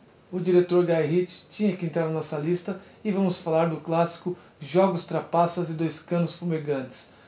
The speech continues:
O filme traz o Jason Statham ali jovem fazendo os filmes com Guy Ritchie, que é o começo da carreira dele, e o filme conta a história de um cara trapaceiro que vai tentando fazer as coisas ali na vida,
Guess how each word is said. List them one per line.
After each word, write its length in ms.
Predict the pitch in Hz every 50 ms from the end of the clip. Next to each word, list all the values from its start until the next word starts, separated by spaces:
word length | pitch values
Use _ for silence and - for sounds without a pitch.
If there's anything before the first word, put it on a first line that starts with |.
| - - -
O 100 | _ 170
filme 280 | 175 - 196 185 180 175
traz 300 | 180 180 185 180 170 160
o 80 | 165 160
Jason 360 | 147 156 175 175 165 165 160
Statham 640 | 147 - - - 175 175 180 175 165 165 175 175 - - - - - - - -
ali 420 | 165 160 156 156 170 170 165 - - - - _ -
jovem 460 | - 139 139 156 165 170 170 170 170 170
fazendo 560 | - - 170 160 147 143 160 165 156 151 143 - - - - _
os 220 | 160 - - -
filmes 320 | - 170 175 170 156 147
com 160 | - - 175 165
Guy 220 | 156 156 156 151
Ritchie, 340 | 135 151 170 180 - - -
que 160 | - - 202
é 60 | 196
o 60 | 180
começo 440 | - - 170 156 160 160 156 - -
da 100 | 156 170
carreira 380 | - - 160 143 147 156 156 147
dele, 420 | 143 151 170 175 185 190 185 185 - - - - - - -
e 60 | 208
o 80 | 202
filme 300 | 185 - 208 214 208 202
conta 340 | 185 185 208 208 196 175 185
a 60 | 185
história 440 | 175 - - - 185 185 180 180 175 175 - - - -
de 80 | - 180
um 60 | 180
cara 300 | 175 - 190 190 185 180
trapaceiro 800 | 180 180 180 180 175 170 - - - - 196 190 190 185 185 180 - - - - _
que 160 | - - 226
vai 380 | 208 160 147 151 185 190 185 180
tentando 340 | 180 170 170 - 170 160 156
fazer 380 | - - 160 156 147 160 156
as 140 | 160 156 -
coisas 420 | - - 170 170 160 147 143 143
ali 180 | 156 151 151 151
na 160 | 151 147 143
vida, 420 | 135 135 151 180 190 170 185 185